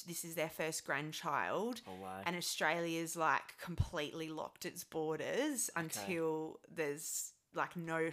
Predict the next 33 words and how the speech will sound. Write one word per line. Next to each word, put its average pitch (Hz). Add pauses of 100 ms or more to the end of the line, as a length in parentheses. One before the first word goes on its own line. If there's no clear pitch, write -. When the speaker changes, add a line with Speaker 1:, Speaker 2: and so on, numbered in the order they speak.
(120)
Speaker 1:
no 170
one 160
can 165
leave 160
the 160
country. - (100)
Speaker 2:
Okay. 104 (340)
Speaker 1:
Um, 165 (420)
and, 170 (760)
you 180
know, 165
that's 180
a 190
really 165 (160)
real 156 (160)
kind 151
of 165
situation, 147
like, 143
Speaker 2:
Yeah, 98
Speaker 1:
for 170
Speaker 2:
yeah. 156
Speaker 1:
me. 147
Like, 147
I'm 160
really 160
feeling 156
the 160
long 156
distance 147
Speaker 2:
Yeah. 165 (120)
Speaker 1:
then. 226 (560)
But 170